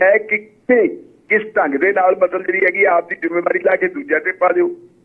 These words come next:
whistle blower ਹੈ ਜਿਹੜਾ, ਜਿਹਦਾ ਮਾਣ ਸਨਮਾਨ ਕਰਨਾ ਬਣਦਾ ਕਿ ਇਹਨੇ ਸੱਚ ਦੱਸਿਆ,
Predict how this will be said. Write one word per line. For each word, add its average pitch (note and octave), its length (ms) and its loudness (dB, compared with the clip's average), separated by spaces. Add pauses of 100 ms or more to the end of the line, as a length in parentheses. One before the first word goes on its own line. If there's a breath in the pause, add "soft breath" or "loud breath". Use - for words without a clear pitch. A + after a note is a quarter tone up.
(340)
whistle A3 300 -2
blower A3 380 2
ਹੈ G#3+ 80 -2
ਜਿਹੜਾ, G#3+ 240 0
ਜਿਹਦਾ G#3 300 0
ਮਾਣ F3 220 -2
ਸਨਮਾਨ F3+ 380 -2
ਕਰਨਾ F3+ 300 0
ਬਣਦਾ F3+ 320 0
ਕਿ F3+ 140 -2
ਇਹਨੇ F3+ 140 -2
ਸੱਚ - 240 -6
ਦੱਸਿਆ, - 440 -2